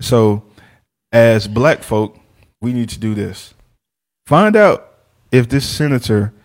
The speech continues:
is up for re-election on the twen-, uh, uh, in the twenty-two, twenty twenty-two election cycle, find out who lives in his district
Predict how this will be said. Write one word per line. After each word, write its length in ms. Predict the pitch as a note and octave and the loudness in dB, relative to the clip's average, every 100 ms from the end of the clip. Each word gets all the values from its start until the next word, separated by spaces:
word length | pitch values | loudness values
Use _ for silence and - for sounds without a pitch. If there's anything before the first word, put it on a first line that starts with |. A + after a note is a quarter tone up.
| _ - | _ -10
is 160 | G2+ | -8
up 200 | - A#2 | -2 -2
for 100 | A#2+ | -2
re-election 520 | B2+ B2+ A#2+ A2+ A2+ G#2+ | 0 2 2 0 -2 -2
on 120 | G#2 | -2
the 60 | |
twen-, 320 | F#2+ - A#2 - | -4 -4 -4 -2
uh, 320 | G2+ F#2 F#2 | -2 -2 -6
uh, 380 | F#2+ G2 - _ _ _ _ _ _ _ | -6 -8 -10 _ _ _ _ _ _ _
in 80 | G#2+ | -4
the 80 | G#2 | -2
twenty-two, 680 | - B2+ A#2+ - A#2+ A2 - _ _ _ | 0 2 2 0 -4 -4 -8 _ _ _
twenty 360 | - C#3+ C#3+ C#3 | -8 -6 -6 -8
twenty-two 1160 | - C3+ B2 A#2+ - _ - - B2+ G#2 G2 - _ _ _ _ _ _ _ _ _ - | -8 -4 -4 -6 -10 _ -8 -4 0 0 -2 -8 _ _ _ _ _ _ _ _ _ -8
election 460 | G#2 B2 B2 A2 | -2 -2 -2 -4
cycle, 480 | G2+ G2+ - G#2 G2+ - _ _ _ _ _ _ _ _ _ _ _ _ _ | -4 -4 -4 -8 -10 -14 _ _ _ _ _ _ _ _ _ _ _ _ _
find 240 | - B2 C#3 | -2 2 2
out 200 | C3+ A2+ | 2 2
who 200 | B2+ A#2+ | 0 0
lives 400 | A2+ A#2 B2+ A#2 | 2 2 2 -2
in 240 | A2 A2+ | -4 -2
his 220 | A2+ G#2+ | -2 -2
district 540 | G2 A2+ A2+ G#2 F#2+ | -2 -4 -4 -6 -10